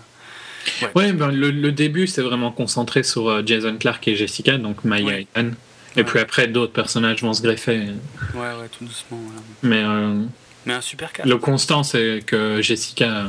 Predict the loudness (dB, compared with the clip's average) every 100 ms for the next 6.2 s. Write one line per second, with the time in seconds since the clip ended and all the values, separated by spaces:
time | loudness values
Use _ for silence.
0 | -2 -4 -6 -12 -4 2 4 4 0 0
1 | 0 0 -2 0 0 0 0 0 2 2
2 | 0 -2 -8 -16 -20 -20 -20 -20 -20 -20
3 | -20 -20 -20 -20 -20 -20 -20 -2 2 4
4 | 2 0 0 0 -2 0 0 2 2 0
5 | 0 0 0 2 0 0 -2 -4 -4 -4
6 | -4